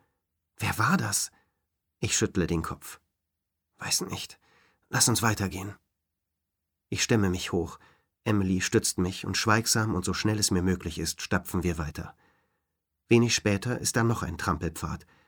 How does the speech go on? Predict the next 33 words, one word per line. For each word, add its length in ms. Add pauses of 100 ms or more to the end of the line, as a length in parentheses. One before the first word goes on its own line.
(320)
Wir 100
glauben 320
beide, 460
dass 160
es 120
der 220
ist, 200
der 100
zur 160
Mauer 260
führt, 300
und 120
folgen 320
ihm. 260 (680)
Die 60
Schmerzen 520
werden 220
immer 240
schlimmer. 440 (640)
Der 100
Schweiß 540
läuft 320
mir 140
in 80
Sturzbächen 680
von 160
der 100
Stirn. 400 (600)
Aber 220
da 80
ist 240
keine 220
Mauer. 360